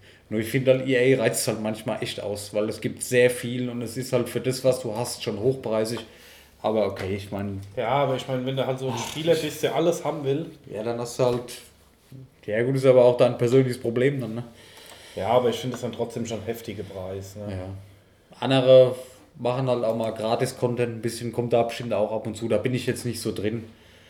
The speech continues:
Speaker 1: Aber ich muss sagen, mein Bild von E A so langsam, ich bin mit E A nicht mehr so auf dem Kriegsfuß wie noch vor ein, zwei Jahren. Ich weiß nicht warum. Wahrscheinlich, weil ich allgemein auch weniger da damit, äh, zu tun hab, weil ich einfach weniger E-A-Spiele <laughs> spiele,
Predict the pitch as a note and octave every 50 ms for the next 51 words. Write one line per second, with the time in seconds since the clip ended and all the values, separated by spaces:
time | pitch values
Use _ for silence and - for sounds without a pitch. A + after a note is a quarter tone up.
0 | - - - - - _ _ _ _ - B2 B2 C3+ C#3 C#3 - - C#3 - F#3+
1 | G3+ A3 - - D#3+ D3 D#3+ F3 F3+ E3 D3 C#3+ C3+ D#3 F3+ G#3+ - - E3 E3
2 | D#3+ D3+ D#3 D3+ C#3+ C#3+ D#3+ F3+ G3 E3+ E3 D3 D3 D3 D#3 D3+ D3 E3 E3 D#3+
3 | E3 D3 - C3+ - - - E3 F3 F3 F3 E3+ D#3+ D#3 - - D3 D#3 C#3 C#3
4 | D3+ D#3 D#3+ E3 F3 E3+ - - E3+ D#3+ D#3 D3+ D#3+ D#3+ D3+ D#3 D#3 - - F3+
5 | F3+ F3+ - - - E3+ F3+ F3 F3 - D#3 D3 D3 C#3 - C#3+ - - C#3 D3
6 | C3+ - C#3 C3+ C3+ C3 C3 C#3 D3 E3+ E3 E3 - - _ _ - - - -
7 | _ _ _ - C3+ C3+ C3+ C3+ C#3 - D3+ C#3+ B2+ B2+ B2 C3 C3+ D#3 D3 C3+
8 | - - - - - - _ _ - - - _ - - - - - - - -
9 | - - - _ _ _ _ _ _ - A#2+ A2 B2+ B2+ C3+ C#3 C3+ - C3 B2
10 | A#2+ C3 A#2+ B2 B2+ B2 B2 A#2+ B2 C#3 C#3+ C3+ C3+ - A#2+ A#2+ B2+ C#3+ C#3 C3
11 | C3 B2 B2 B2+ B2 B2 B2 B2+ B2+ - - C3+ A#2+ A#2 A#2 - - A#2 - B2
12 | C#3 C#3+ C#3 - - A#2+ B2 A#2 C3 A2+ A2 A2 A#2 G#2+ A2 A#2 A#2 C3 B2 B2
13 | A#2+ A#2+ B2 A#2 G#2+ A2 B2 A2+ - - C3 B2 A#2+ B2 A#2 - - A2+ - G#3
14 | F#3 E3+ -